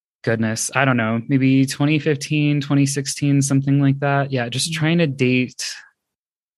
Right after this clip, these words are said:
Speaker 1: cisgender, you know, gay men in particular has been really hard because the experience I had was that, and I'm just gonna be kind of vulgar here, they were swiping with their dicks.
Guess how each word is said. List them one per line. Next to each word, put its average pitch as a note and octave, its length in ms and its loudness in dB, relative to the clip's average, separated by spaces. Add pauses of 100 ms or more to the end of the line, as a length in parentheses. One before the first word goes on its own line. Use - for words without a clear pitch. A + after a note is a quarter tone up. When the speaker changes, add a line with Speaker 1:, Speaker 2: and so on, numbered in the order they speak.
(340)
Speaker 1:
cisgender, C3 1800 0 (520)
you C3 120 -2
know, A#2 160 -4
gay C3 200 2
men B2+ 180 4
in A#2+ 80 0
particular B2 460 -2
has A#2 160 -4
been A#2+ 160 -2
really A#2 160 -4
hard A#2+ 400 -2
because A#2 680 -6 (840)
the B2+ 320 2
experience C#3 880 2
I C#3+ 160 2
had B2 580 -2
was B2+ 200 -2
that, A#2+ 400 -2 (360)
and C3+ 100 2
I'm C#3+ 100 6
just C3+ 160 2
gonna C3+ 120 4
be B2 100 2
kind A#2+ 220 -4
of A2+ 60 -6
vulgar A#2+ 320 -2
here, A#2+ 380 -2
they D3 80 2
were F3+ 100 2
swiping A#2+ 360 -2
with B2 140 0
their G#2 120 -10
dicks. A2+ 580 -8